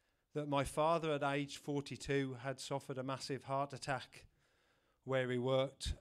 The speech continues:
and had passed away. So that just left me and my mum.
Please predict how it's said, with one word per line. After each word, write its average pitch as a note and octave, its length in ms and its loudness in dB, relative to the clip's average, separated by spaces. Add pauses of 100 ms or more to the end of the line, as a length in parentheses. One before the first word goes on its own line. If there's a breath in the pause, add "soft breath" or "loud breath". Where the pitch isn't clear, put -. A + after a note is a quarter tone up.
(120)
and B2 220 -4
had A#2 220 -6
passed - 340 -8
away. B2 340 -4 (1160 soft breath)
So - 140 -4
that F3+ 220 2
just G3 180 -2
left F3 220 -2
me E3 340 2
and C#3+ 100 -2
my C#3+ 80 2
mum. C3+ 420 2